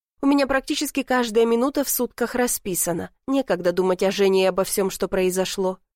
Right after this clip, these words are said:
Решила денёк отдохнуть, и вот, пожалуйста". Мысли об этом непорядочном человеке догоняют с самого утра, и я будто щелчки по носу получаю. "Всё краше и краше с каждым днём, Камила",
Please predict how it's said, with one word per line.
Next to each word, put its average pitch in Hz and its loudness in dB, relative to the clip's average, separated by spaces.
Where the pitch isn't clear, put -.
Решила 381 4
денёк 330 4
отдохнуть, 311 2
и 359 4
вот, 311 -2
пожалуйста". 180 -4
Мысли 233 2
об 214 2
этом 214 2
непорядочном 208 2
человеке 202 2
догоняют 190 2
с - 0
самого 202 2
утра, 247 0
и 254 2
я 208 2
будто 220 -4
щелчки 285 -2
по 175 0
носу 170 0
получаю. 175 -2
"Всё 190 2
краше 226 0
и 269 -4
краше 226 0
с - -2
каждым 202 2
днём, 202 2
Камила", 202 4